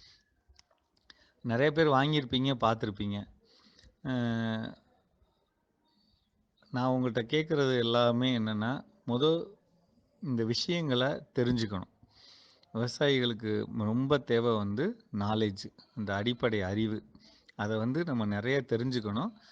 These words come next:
அந்த தெரிஞ்சதை வந்து, அ, நம்ம வந்து செயல்படுத்தணும். சரிங்களா? செயல்படுத்தணும். அது வந்து ரொம்ப இம்-, ந-, முக்கியமான. இந்த நெல்லி இதுல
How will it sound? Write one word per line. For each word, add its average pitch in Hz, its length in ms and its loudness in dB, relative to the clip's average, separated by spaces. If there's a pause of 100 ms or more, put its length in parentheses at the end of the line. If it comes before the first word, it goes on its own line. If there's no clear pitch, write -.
(160)
அந்த 104 320 -2
தெரிஞ்சதை 175 560 4
வந்து, 117 420 0 (640)
அ, 120 360 0
நம்ம 110 220 0
வந்து 120 220 0 (100)
செயல்படுத்தணும். 127 680 4 (340)
சரிங்களா? 104 400 -4 (460)
செயல்படுத்தணும். 110 640 0 (180)
அது 110 200 -4
வந்து 117 200 -2
ரொம்ப 107 260 0
இம்-, 101 200 -4 (200)
ந-, 101 220 -6
முக்கியமான. 107 540 -4
இந்த 123 580 2
நெல்லி 160 720 2
இதுல 127 220 0